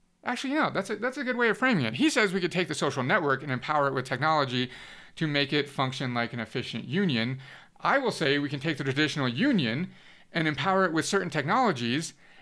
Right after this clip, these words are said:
and bolster it with the operation of a social network to make it much more powerful than either of those two things would be individually.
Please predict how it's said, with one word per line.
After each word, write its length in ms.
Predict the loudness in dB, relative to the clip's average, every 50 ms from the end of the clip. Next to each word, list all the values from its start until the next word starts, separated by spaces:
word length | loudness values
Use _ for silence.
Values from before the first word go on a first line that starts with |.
| -20 _ -4
and 340 | 0 2 4 4 4 4 4 4
bolster 400 | 2 2 2 2 0 2 2 2
it 100 | 4 2
with 140 | 0 0 0
the 140 | 0 0 0
operation 520 | 0 0 0 0 -2 0 0 -2 -2 -2
of 80 | -2 -2
a 60 | -2
social 320 | -4 -4 -4 -4 -4 -2
network 520 | 0 0 0 0 2 2 0 0 -2 -4 -6
to 80 | -2 0
make 200 | 0 2 2 2
it 140 | 0 0
much 300 | 2 2 2 2 2 0
more 160 | -2 0 0 0
powerful 520 | 0 0 2 2 2 2 0 0 -2 0
than 160 | 0 0 -2
either 280 | -2 -2 0 2 2 0
of 100 | 2 2
those 240 | 0 0 0 -2 -4
two 180 | -6 -6 -6
things 300 | -4 -4 -4 -4 -4 -4
would 160 | -6 -6 -6
be 340 | -4 -4 -2 -2 -4 -4 -6 -4
individually. 720 | -4 -2 -2 0 0 0 0 0 0 0 -2 -2 -4 -6 -10